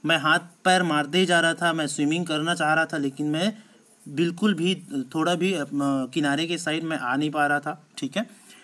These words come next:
मेरी आँखें, मेरी नाक, सारी चीज़ें, अ, वो सब तो, अ, धीरे-धीरे वाटर से बाहर आ, आ रहे थे, लेकिन मेरे मुंह अभी भी पानी के अंदर ही था। मैं लगातार कोशिश ही कर रहा था, ठीक है।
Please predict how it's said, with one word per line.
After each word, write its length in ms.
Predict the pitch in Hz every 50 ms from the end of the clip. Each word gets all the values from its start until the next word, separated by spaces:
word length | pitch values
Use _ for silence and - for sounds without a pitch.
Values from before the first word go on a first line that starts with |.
| - - _ _ -
मेरी 220 | 151 156 160 180 175 170
आँखें, 460 | 160 165 165 170 - 196 190 190 196
मेरी 280 | 190 175 160 147 143 143
नाक, 480 | 147 151 160 170 180 175 180 - -
सारी 440 | - - - 156 160 165 175 202 202
चीज़ें, 580 | 185 - - 160 151 143 135 147 185 190 196 -
अ, 440 | - - - - 160 156 156 156
वो 280 | 151 147 151 165 180 190
सब 240 | 180 185 180 180 -
तो, 140 | - 202 247
अ, 840 | 269 - - - - _ _ - - - 151 156 156 151 143 143
धीरे-धीरे 400 | 143 160 170 180 190 175 180 185 180 165 - - 147 - - - - 143
वाटर 300 | 151 160 160 180 185 175
से 140 | 180 190
बाहर 340 | 180 151 143 139 139 160 175
आ, 180 | 175 - 151 151
आ 240 | 156 - 160 170 185
रहे 120 | 180 160
थे, 120 | - 160
लेकिन 280 | 143 139 - - 147 139
मेरे 200 | 131 131 131 131
मुंह 340 | 127 131 151 170 202 220 208 - - - _ _ -
अभी 180 | 143 143 160
भी 100 | 170 180
पानी 300 | 175 175 147 131 143 147
के 120 | 139 139 226
अंदर 400 | 226 - - 143 143 143 151 151
ही 80 | 151
था। 120 | 139 160 165
मैं 160 | 156 151 147
लगातार 400 | 139 135 135 156 175 - 175 185
कोशिश 420 | - - 143 123 - 175 - -
ही 80 | - 160
कर 180 | - 139 123 113
रहा 140 | 113 107
था, 160 | 104 - - - - - - - - - -
ठीक 180 | - 147 139
है। 100 | 208 262